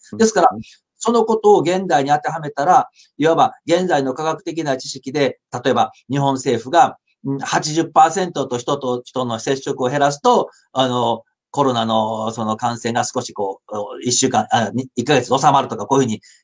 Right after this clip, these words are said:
Speaker 2: 言うわけですけれども、まあ、このこと自体は、まあ、いわば現代の世界に生きる我々は、まあ、そういう現代のか-、知せ-、あ、知識でもって対処する以外ない、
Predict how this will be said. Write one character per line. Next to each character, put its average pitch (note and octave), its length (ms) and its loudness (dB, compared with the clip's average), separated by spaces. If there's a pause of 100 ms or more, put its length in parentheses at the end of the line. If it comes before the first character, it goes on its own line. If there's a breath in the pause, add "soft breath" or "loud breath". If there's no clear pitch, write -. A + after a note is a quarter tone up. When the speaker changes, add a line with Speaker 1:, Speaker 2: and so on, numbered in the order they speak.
Speaker 2:
言 F#3 140 6
う - 20 8
わ F#3 100 4
け A2+ 80 -4
で G#2 100 -2
す - 80 -10
け A#2+ 80 -6
れ G#2 60 -4
ど C#3 80 0
も、 C3+ 60 -2
ま D#3+ 80 6
あ、 - 120 -2 (140 loud breath)
こ A3+ 120 -2
の A#3 120 2
こ G#3+ 80 2
と F#3 140 0
自 D#3+ 160 -4
体 D#3+ 300 4
は、 E3+ 280 4 (220 soft breath)
ま D3+ 120 4
あ、 - 160 -2
い C#3 60 -2
わ D#3+ 100 2
ば B2+ 160 2
現 E3+ 280 -2
代 C#3+ 240 6
の C3 120 -6
世 C#3+ 140 -10
界 C3 180 -6
に A#2+ 80 -10
生 A2+ 60 -12
き C3+ 80 -8
る B2 100 -8
我 A#2 160 -6
々 A#2+ 140 -4
は、 C3 360 0 (220 soft breath)
ま - 100 -2
あ、 - 160 -8
そ D3 200 0
う C3+ 40 4
い - 20 4
う C3+ 80 4
現 C#3+ 240 0
代 C3 240 -2
の G3+ 240 0 (160)
か-、 D3+ 280 0 (200)
知 - 100 -8
せ-、 - 180 -8 (140)
あ、 A2+ 100 -8
知 A2 140 -6
識 C#3+ 180 -6
で B2 80 -2
も A#2 120 -6
っ A#2+ 40 -12
て A#2+ 120 -6
対 C#3+ 200 2
処 G#2+ 120 -10
す - 120 -10
る A#2 120 -4
以 A#2 80 -4
外 G2+ 180 -8
な B2 200 4
い、 B2+ 100 -8